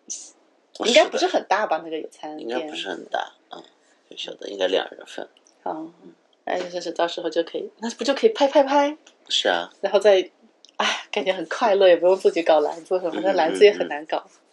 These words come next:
Speaker 1: 嗯，嗯。嗯。
Speaker 2: 想想就觉得很开心。
Speaker 1: 是的。
Speaker 2: 就可以，这个叫什么？哎，日本有一个词叫“铁普拉”，是吧？“铁普拉得”什么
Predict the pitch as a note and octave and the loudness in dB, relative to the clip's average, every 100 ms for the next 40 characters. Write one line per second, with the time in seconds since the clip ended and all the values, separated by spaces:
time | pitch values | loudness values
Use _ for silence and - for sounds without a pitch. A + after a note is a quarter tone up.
0 | _ _ _ F#2+ F2 D#2+ _ _ - - | _ _ _ -16 -16 -16 _ _ -20 -20
1 | - _ - D#3 C#3+ D3+ D3+ - - - | -20 _ -12 -12 -12 -6 -4 -4 -12 -14
2 | - - - - - - - - - - | -14 -14 -14 -20 -20 -20 -20 -20 -18 -6
3 | F3+ G3 - - - G#3+ A3+ G#3 C#3+ D3 | 0 0 0 -8 -4 4 4 4 -2 -4
4 | D3 - F#3 A#3 F#3+ D#3 D3 D3+ F3 - | -4 4 4 4 0 2 2 0 -2 2
5 | E3+ - - - F#3+ G3+ B3 - A#3 - | 0 0 -8 -6 -4 -4 -2 -2 -4 -10
6 | _ _ _ _ _ _ _ _ _ _ | _ _ _ _ _ _ _ _ _ _
7 | _ _ _ _ _ _ _ - - - | _ _ _ _ _ _ _ -6 -4 -2
8 | G3 G3 - - - - | -2 -2 -2 -2 -6 -12